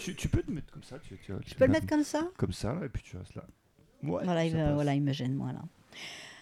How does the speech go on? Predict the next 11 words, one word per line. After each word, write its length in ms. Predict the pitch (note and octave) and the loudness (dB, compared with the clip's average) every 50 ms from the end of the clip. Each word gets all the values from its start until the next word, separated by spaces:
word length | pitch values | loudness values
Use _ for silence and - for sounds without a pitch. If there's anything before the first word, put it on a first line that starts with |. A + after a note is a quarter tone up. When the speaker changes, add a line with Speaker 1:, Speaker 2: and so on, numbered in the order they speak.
| - - - - _ _ _ _ _ _ _ - - - - - - - _ | -20 -20 -20 -20 _ _ _ _ _ _ _ -20 -20 -20 -20 -20 -20 -18 _
Speaker 2:
Samedi 400 | - - D#4+ D4+ D4+ C#4+ D#4+ - | 6 8 10 10 12 10 8 8
treize, 400 | - - D#4+ D4 D#4 D4+ - - | 8 10 12 12 12 10 8 4
toujours, 560 | - D#4+ D#4 C#4+ C4 C4+ C4 B3 A#3+ A#3+ A#3 | 6 6 6 8 8 10 10 12 12 12 12
à 100 | G#3 F#3+ | 10 10
vingt 240 | F#3 A#3 D4 D4 - | 10 10 10 10 10
heures 120 | D#4 D4 | 6 8
quarante-cinq, 840 | - D#4 C#4+ C4+ C4+ C4 B3+ - - - G3+ F#3 F#3 G3 - - F3 | 8 6 8 10 10 8 8 8 6 6 6 6 6 4 4 4 4
au 80 | E3 | 4
Théâtre 280 | F3 - - D4+ D4+ C4+ | 4 8 10 10 10 10
du 100 | C4 C#4 | 8 8
Rond-Point. 760 | C4+ B3+ A3+ G#3+ - - - F#3+ F3+ F3 E3+ F3+ G3+ B3+ F4+ | 8 10 8 8 6 4 2 4 6 6 6 6 6 6 4